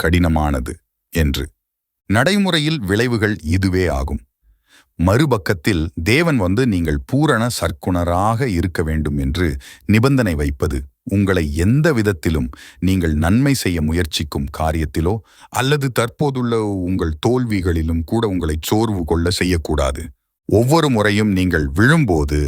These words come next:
அவர் உங்களை தூக்கி விடுகிறார் மற்றும் அவருக்கு முழுமையாக தெரியும் உங்களுடைய முயற்சிகள் உங்களை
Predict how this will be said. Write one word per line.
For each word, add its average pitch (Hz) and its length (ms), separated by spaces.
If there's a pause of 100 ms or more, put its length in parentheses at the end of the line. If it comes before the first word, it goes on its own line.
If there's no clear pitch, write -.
(140)
அவர் 85 360
உங்களை 80 360 (120)
தூக்கி 147 360
விடுகிறார் 76 520 (440)
மற்றும் 98 400 (120)
அவருக்கு 82 480 (100)
முழுமையாக 127 680
தெரியும் 73 460 (100)
உங்களுடைய 80 500
முயற்சிகள் 95 640
உங்களை 82 300